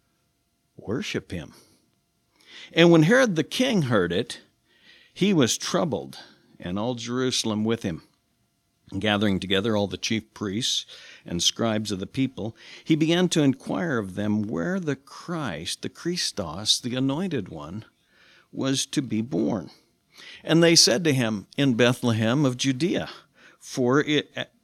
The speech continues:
so it has been written by the prophet.'" And they quote Micah. Micah was a contemporary of Isaiah,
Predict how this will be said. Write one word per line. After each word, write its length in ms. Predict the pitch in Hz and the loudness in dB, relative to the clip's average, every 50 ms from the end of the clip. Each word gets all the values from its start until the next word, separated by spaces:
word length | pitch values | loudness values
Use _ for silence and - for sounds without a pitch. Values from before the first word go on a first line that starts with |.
| _ _ _ - | _ _ _ -4
so 360 | - - - 143 123 123 135 | 0 2 2 4 4 2 2
it 100 | 139 139 | 0 2
has 180 | 147 147 131 131 | 0 0 0 2
been 220 | 143 160 160 151 | 0 2 2 2
written 400 | 151 185 214 - 107 98 90 104 | 0 -2 -2 -2 -6 -8 -8 -6
by 220 | 104 113 117 117 | -4 -2 -2 -2
the 100 | 117 135 | -2 -4
prophet.'" 560 | 127 - 165 151 165 190 - - 95 - - - | -6 -6 -6 -6 -4 -6 -6 -8 -10 -10 -8 -8
And 140 | 98 98 | -6 -4
they 100 | 107 110 | -4 -4
quote 320 | 110 - - 110 110 - - | -6 -6 -6 -6 -6 -6 -4
Micah. 540 | 113 113 123 127 143 143 - - 82 69 - - _ _ _ _ _ _ _ _ _ _ _ _ _ _ _ _ _ _ - | -6 -6 -4 -4 -6 -8 -8 -10 -10 -10 -12 -18 _ _ _ _ _ _ _ _ _ _ _ _ _ _ _ _ _ _ -12
Micah 360 | - 98 104 104 - 104 104 | -10 -8 -8 -6 -6 -6 -6
was 160 | 104 98 90 | -6 -6 -8
a 40 | 95 | -10
contemporary 1000 | - 98 92 90 - 123 123 123 117 - 98 87 87 87 82 85 92 110 110 - _ _ _ _ _ _ _ _ - | -10 -10 -10 -8 -6 -6 -6 -6 -4 -6 -6 -6 -6 -6 -8 -6 -6 -8 -10 -10 _ _ _ _ _ _ _ _ -8
of 220 | 98 95 90 92 | -8 -8 -6 -6
Isaiah, 640 | 90 87 92 92 95 92 85 80 82 98 117 - | -8 -6 -6 -6 -6 -6 -6 -6 -6 -8 -10 -12